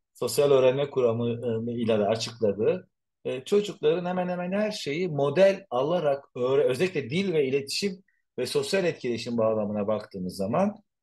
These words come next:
e, çocuğun çevresindeki sesleri, yetişkinlerin anlamlandırmalarını, adlandırmalarını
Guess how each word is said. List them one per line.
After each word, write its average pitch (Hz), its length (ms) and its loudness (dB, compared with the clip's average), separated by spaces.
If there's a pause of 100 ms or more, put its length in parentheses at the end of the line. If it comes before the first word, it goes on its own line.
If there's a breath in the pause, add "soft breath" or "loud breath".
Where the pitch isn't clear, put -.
(280)
e, 117 180 -2
çocuğun 180 600 4
çevresindeki 147 880 4
sesleri, 117 800 4 (920)
yetişkinlerin 143 960 2
anlamlandırmalarını, 117 1500 4
adlandırmalarını 120 1200 0